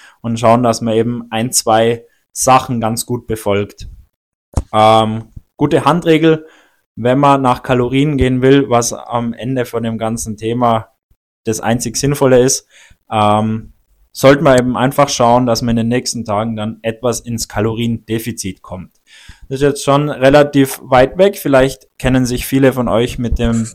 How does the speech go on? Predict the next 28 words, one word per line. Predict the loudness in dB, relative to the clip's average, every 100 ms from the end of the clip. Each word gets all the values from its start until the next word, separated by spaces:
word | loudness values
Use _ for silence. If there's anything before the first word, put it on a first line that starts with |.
| -12
Begriff | -10 -6 -4 -2 -4
Kaloriendefizit | -4 -4 -4 -6 -6 -6 -8 -6 -8
nicht | -8 -4 0
ganz | 0 2
so | 4
aus. | 6 6 2 -6 _ -14 -14 _
Dann | -4 -2
erklären | -4 -2 0
wir | 2
das | 2 2
nochmal | 4 4
ganz | 2 0 -2
schnell. | 0 4 4 2 0
Und | -2 -4 -4
zwar | -2 2 2 2
hat | 0 -2 -6
jeder | -6 0 4 4
Mensch | 2 0 -2 -6 -12 _ _ -10
hier | -6 -4
draußen, | 0 -2 -2 -6 -8
egal | -8 -2 2 2 0
wie | -2
alt, | 2 2 -2
egal | -8 -2 0 0 -4 _ -20 -20 _ -8
wie | -8
groß, | -2 4 6 4 0 -8
egal | -4 2 2 2
ob | -2 -6 -10